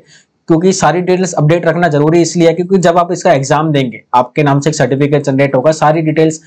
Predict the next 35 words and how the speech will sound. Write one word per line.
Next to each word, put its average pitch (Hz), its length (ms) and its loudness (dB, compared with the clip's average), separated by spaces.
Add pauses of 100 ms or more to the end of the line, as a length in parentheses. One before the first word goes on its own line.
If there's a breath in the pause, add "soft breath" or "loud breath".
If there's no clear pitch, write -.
(220 loud breath)
आपके 131 240 -2
मोबाइल 143 280 2
नंबर 147 260 0
पे, 151 320 0
आपकी 139 300 -2
ईमेल 143 220 2
आईडी 139 180 0
पर 147 160 2
आपको 143 340 -4
time 131 140 -2
to 143 140 -4
time 143 180 0
alert 143 200 0
मिले, 147 180 0
सारी 156 300 0
डिटेल्स 151 360 -2
को 147 100 -2
अपडेट 131 240 -2
रखना 156 220 -2
जरूरी 117 360 0
है। 90 100 -8 (1080 soft breath)
उसके 175 280 0
बाद 170 340 0 (160)
आपके 151 280 0
पैकेज 190 400 0
के 180 100 0
अंदर, 151 320 0 (140)
आपने 160 480 0
जो 170 100 2
पैकेज 156 340 0
लिया 151 200 2
था, 131 140 -2
पैकेज 151 400 -2
के 175 120 -2
अंदर 156 280 2